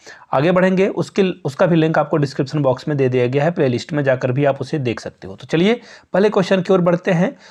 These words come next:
और यहाँ से आप देख लो, "बुद्धदेव गुहा has passed away at the age of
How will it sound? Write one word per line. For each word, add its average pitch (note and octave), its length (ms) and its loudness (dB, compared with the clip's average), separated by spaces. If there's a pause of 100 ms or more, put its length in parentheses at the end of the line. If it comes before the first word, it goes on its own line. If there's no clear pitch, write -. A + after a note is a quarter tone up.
(140)
और D#3+ 120 2
यहाँ F#3+ 180 4
से G#3 140 -2
आप F#3+ 120 4
देख D#3+ 260 0
लो, G#3 200 0 (360)
"बुद्धदेव F#3+ 460 2
गुहा E3 560 0 (380)
has F3 180 0 (160)
passed F#3 340 2 (100)
away D3 300 0 (120)
at D#3 140 0
the D3 160 0 (140)
age F#3 260 0 (120)
of C#3+ 140 4